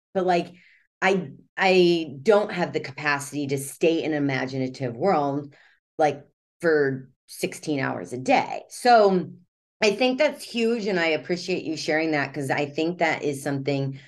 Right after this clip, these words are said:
that, um, is so important to, to figure out for yourself, is what those things are and then doing them. Um,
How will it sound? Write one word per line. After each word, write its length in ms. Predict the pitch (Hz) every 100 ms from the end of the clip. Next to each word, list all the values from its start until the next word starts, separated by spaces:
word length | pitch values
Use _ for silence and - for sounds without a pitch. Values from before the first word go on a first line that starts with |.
| - - _ -
that, 720 | 160 151 147 139 135 - -
um, 560 | 151 143 127 120 - - _ _ _ -
is 200 | 175 139
so 200 | 190 180
important 360 | 185 185 160 175
to, 340 | 135 - -
to 120 | 165
figure 400 | 139 170 143 143
out 220 | 127 123 -
for 120 | 151
yourself, 680 | 143 120 120 - - - _ _
is 240 | 143 131 117
what 320 | 127 127 -
those 260 | 131 123
things 380 | - 135 127 123
are 240 | 120 120 156
and 200 | 143 127
then 220 | 120 117
doing 480 | 123 120 135 160 180
them. 360 | 208 214 226 226 _ _ _ _
Um, 800 | 170 170 156 143 139 135 131